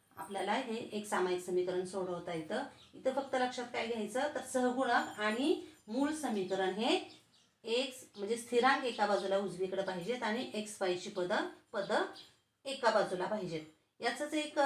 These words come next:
shortcut म्हणून आपल्याला, अं, एक हे घेता येईल, र, एक shortcut म्हणून हे र म न आणि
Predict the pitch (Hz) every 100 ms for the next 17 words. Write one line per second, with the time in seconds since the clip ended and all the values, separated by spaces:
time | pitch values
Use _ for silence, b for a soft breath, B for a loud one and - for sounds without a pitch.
0 | 277 302 247 - 254 247 247 233 226 214
1 | 180 208 294 359 - _ _ _ _ -
2 | 185 190 208 - - 226 226 233 269 254
3 | 220 185 180 269 320 - - _ - 196
4 | 247 277 294 311 311 311 - _ _ -
5 | 226 - 269 247 285 269 269 226 208 214
6 | - - _ _ 190 202 240 262 277 285
7 | 269 226 214 208 202 196 202 202 175 214
8 | 311 - - _ _ _ _ _ _ _
9 | _ - 185 208 294 311